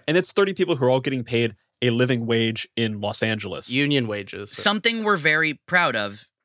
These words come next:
Speaker 3: We are a sag program, and we are very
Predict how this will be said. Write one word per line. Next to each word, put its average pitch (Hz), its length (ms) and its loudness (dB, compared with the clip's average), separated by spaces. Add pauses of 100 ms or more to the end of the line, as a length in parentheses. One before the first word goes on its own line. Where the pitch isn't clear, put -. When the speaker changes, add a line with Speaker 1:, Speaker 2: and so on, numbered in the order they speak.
(180)
Speaker 3:
We 156 200 -2
are 156 160 2
a 135 60 2
sag 131 580 0 (200)
program, - 380 -6 (600)
and 120 340 0
we 131 140 -2
are 131 100 2
very 139 260 2